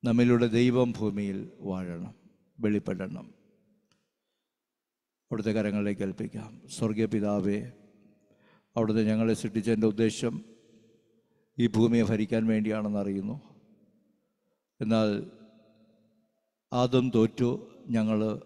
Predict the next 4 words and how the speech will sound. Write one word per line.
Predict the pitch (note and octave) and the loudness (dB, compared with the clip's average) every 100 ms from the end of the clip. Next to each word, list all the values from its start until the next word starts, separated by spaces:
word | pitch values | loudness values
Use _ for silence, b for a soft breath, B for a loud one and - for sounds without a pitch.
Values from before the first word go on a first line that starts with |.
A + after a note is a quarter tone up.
| - | -6
ആദത്തിലായിരുന്ന | A2 A2 A2+ A#2+ A2 G#2+ G2+ G#2 - - | -4 -2 -2 -2 -2 0 -2 -4 -6 -6
മാനവരാശി | G#2+ A2 A2+ A2+ A2 - G#2+ | -2 0 0 0 0 -2 -2
മുഴുവൻ | A2 A#2 A#2 G#2 | 0 2 0 0
തോറ്റുപോയി. | F#2+ G2+ F#2 F#2+ | -4 -4 -6 -6